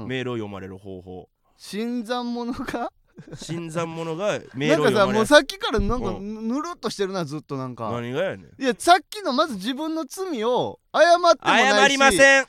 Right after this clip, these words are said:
Speaker 1: 斉藤さんに対して失礼なことしたり、なんか天然でいじったにもかかわらず、それも謝ってないし。
Speaker 2: 斉藤さんには失礼なことしましたよ、スタンドエフエムは。
Speaker 1: どういうこと？
Speaker 2: 俺はもう謝らんねん、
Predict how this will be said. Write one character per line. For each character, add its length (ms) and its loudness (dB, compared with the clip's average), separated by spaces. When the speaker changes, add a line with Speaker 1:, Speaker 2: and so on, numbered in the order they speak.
Speaker 1:
斉 260 4
藤 240 -4
さ 100 -4
ん 60 -4
に 80 -8
対 140 -2
し 20 -18
て 80 -6
失 240 -10
礼 100 -2
な 120 -4
こ 100 -8
と 120 -6
し 60 -12
た 140 -2
り、 180 -6
な 80 -6
ん 40 -8
か 120 -6
天 240 -4
然 100 -2
で 100 -4
い 100 -4
じ 100 -8
っ 60 -8
た 140 -2
に 80 -4
も 60 -6
か 120 -10
か 60 -2
わ 40 2
ら 80 -6
ず、 60 -14
そ 80 -4
れ 100 -6
も 160 0
謝 160 2
っ 160 -4
て 140 -6
な 100 -6
い 80 -6
し。 300 -8
Speaker 2:
斉 280 -10
藤 220 -4
さ 160 -6
ん 60 -10
に 80 -8
は 60 -6
失 280 -14
礼 160 0
な 100 -4
こ 120 -12
と 80 -14
し 200 -16
ま 160 -4
し 120 -10
た 100 2
よ、 100 4
ス 120 -10
タ 180 2
ン 60 -4
ド 80 0
エ 120 4
フ 80 4
エ 120 6
ム 100 2
は。 280 6
Speaker 1:
ど 100 -4
う 20 -2
い 40 -2
う 20 -2
こ 100 -8
と？ 320 -8
Speaker 2:
俺 280 2
は 140 0
も 440 0
う 100 -12
謝 260 4
ら 260 6
ん 100 -4
ね 80 -6
ん、 120 -12